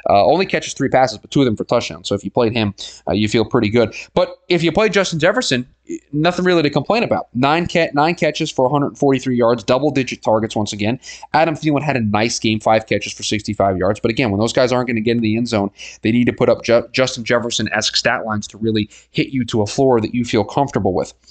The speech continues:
On the other side of things, Herbert, hundred ninety-five yards, one touchdown, one interception. Pedestrian numbers for a guy that you probably have inside the top eight,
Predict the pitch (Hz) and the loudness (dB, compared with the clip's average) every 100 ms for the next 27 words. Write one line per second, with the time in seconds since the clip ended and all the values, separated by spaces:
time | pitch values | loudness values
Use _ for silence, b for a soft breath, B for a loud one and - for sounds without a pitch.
0 | b - 139 160 170 175 156 147 143 - | b -4 0 2 2 2 0 0 -6 -2
1 | 190 196 117 - _ _ _ _ _ _ | 0 2 0 -2 _ _ _ _ _ _
2 | - 170 160 156 156 151 143 139 135 131 | -2 0 2 2 0 2 2 4 2 0
3 | 127 135 - 135 127 - B B 120 123 | 0 0 0 0 0 -4 B B 0 2
4 | 117 127 117 117 - - - - 110 110 | 2 0 -2 -4 -4 -2 -2 -2 -2 -2
5 | 101 90 - B B - 107 113 110 101 | -2 -4 -8 B B -4 0 0 0 -4
6 | - 120 117 120 107 101 104 104 113 110 | -8 -10 -4 2 2 2 0 0 0 0
7 | 98 - 123 110 107 104 98 64 - 104 | -2 -6 -10 -2 0 0 -4 -14 -10 -6
8 | 110 - - 120 - | -4 -4 -4 -6 -8